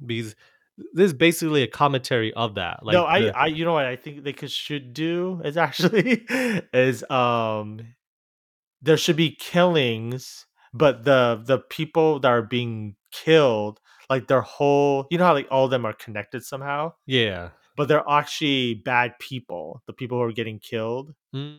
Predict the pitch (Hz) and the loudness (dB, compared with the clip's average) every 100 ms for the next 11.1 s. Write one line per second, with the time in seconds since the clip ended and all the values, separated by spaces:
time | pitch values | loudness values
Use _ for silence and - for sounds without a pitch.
0 | 147 143 139 151 147 139 131 151 131 123 | _ -14 -2 -2 0 -4 -4 -4 -4 0
1 | 180 156 147 170 160 135 143 131 123 123 | 2 2 4 4 4 0 -4 -8 -6 -6
2 | 113 110 - - _ - 202 247 220 214 | -6 -12 -20 -20 _ -4 2 4 4 2
3 | - - 156 156 156 151 151 175 277 127 | 2 -6 -2 0 2 2 6 6 4 2
4 | 120 - 226 196 156 - 151 - 196 139 | 2 4 2 0 -4 -14 -12 2 4 4
5 | - - - - - 202 208 185 156 123 | 0 -4 -4 -4 2 4 6 6 6 4
6 | 131 170 196 175 160 156 156 135 120 113 | 4 4 6 4 2 2 -2 -2 -2 -6
7 | 107 107 - - _ _ _ _ _ _ | -10 -18 -20 -20 _ _ _ _ _ _
8 | - 120 107 104 143 139 - 147 156 131 | -14 -10 -6 -6 -6 -6 -2 6 6 6
9 | - _ - 127 120 110 110 107 104 104 | -2 _ -6 -2 0 0 0 -2 -4 -6
10 | 101 104 _ - 123 - 107 107 - - | -8 -14 _ -12 -12 -8 -10 -8 -10 -10